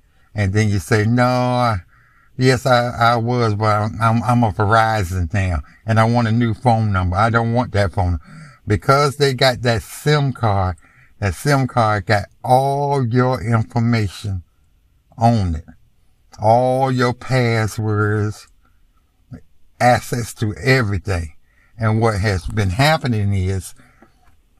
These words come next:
and which shouldn't been easy in, to begin with, people has to change the phone, get a new number,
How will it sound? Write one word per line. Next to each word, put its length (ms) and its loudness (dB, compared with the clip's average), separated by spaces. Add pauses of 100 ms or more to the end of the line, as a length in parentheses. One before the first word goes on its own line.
(1400)
and 160 4
which 140 2
shouldn't 600 -2
been 360 2
easy 520 0
in, 260 0
to 120 -10
begin 480 2
with, 200 -4 (440)
people 400 0
has 340 0
to 200 -4
change 880 -2 (1200)
the 240 2
phone, 560 0 (1800)
get 200 4
a 100 0
new 320 0
number, 520 0